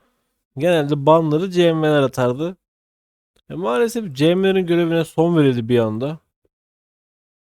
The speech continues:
Çünkü oyunda biraz karışıklığa neden oluyordu. C M'ler yandaşçılık yapmaya başladı galiba benim bildiğim kadarıyla. Yandaşçılık arttıkça, arttıkça en sonunda adminlere sı-, sığdı diye biliyorum. Adminler de yandaşçılığa başlayınca,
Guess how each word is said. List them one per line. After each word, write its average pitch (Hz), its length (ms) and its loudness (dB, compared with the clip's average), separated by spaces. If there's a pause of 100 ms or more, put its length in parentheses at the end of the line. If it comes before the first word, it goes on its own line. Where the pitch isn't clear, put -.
(340)
Çünkü 139 300 -10
oyunda 139 440 -2
biraz 131 260 -2
karışıklığa 131 600 -2
neden 131 220 -2
oluyordu. 113 300 -4
C 123 160 0
M'ler 131 200 0
yandaşçılık 127 840 0
yapmaya 117 440 -2
başladı 110 380 -6
galiba 107 400 -4
benim 110 220 -4
bildiğim 107 320 -8
kadarıyla. 110 540 -4 (680)
Yandaşçılık 170 680 -4
arttıkça, 165 880 -2
arttıkça 170 800 -6 (640)
en 208 180 2
sonunda 185 360 -4
adminlere 170 580 0
sı-, - 280 -12
sığdı 127 540 -6
diye 123 200 2
biliyorum. 147 280 -2
Adminler 170 600 0
de 151 60 0
yandaşçılığa 127 1080 0
başlayınca, 139 880 -2